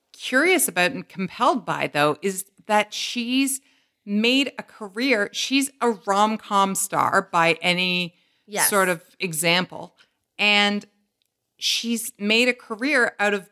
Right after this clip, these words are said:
Speaker 1: being a bit of an anti-hero, a bit unlikable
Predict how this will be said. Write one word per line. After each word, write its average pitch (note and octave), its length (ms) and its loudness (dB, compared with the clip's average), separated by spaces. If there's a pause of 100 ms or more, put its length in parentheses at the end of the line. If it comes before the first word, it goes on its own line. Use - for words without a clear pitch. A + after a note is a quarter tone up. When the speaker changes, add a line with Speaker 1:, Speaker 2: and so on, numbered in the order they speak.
Speaker 1:
being G#3 400 -4 (160)
a F#3 100 -4 (180)
bit A#3+ 280 0
of G3 100 -10
an G3 80 -6
anti-hero, F#3+ 920 0
a F#3+ 60 -6
bit A#3+ 460 -4
unlikable F#3+ 720 -2